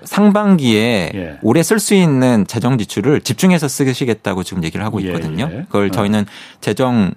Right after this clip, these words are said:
Speaker 1: 조기 집행이라고
Speaker 2: 어허.
Speaker 1: 부르죠. 그래서 올해 쓸 수 있는, 정부가 쓸 수 있는 돈은 이미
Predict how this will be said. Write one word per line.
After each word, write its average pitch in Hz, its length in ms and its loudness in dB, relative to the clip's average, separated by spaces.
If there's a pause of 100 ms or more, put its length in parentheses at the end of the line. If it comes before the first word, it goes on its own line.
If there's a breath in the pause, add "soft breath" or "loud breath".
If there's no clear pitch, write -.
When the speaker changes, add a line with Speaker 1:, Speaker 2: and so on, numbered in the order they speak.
(120)
Speaker 1:
조기 123 280 0
집행이라고 92 500 -2
Speaker 2:
어허. 95 80 -6
Speaker 1:
부르죠. 80 480 -4 (320 loud breath)
그래서 - 160 -2
올해 120 220 2
쓸 196 160 2
수 190 160 0
있는, 139 640 2 (200)
정부가 127 400 2
쓸 147 100 -4
수 147 120 -2
있는 131 160 2
돈은 107 300 2
이미 98 340 0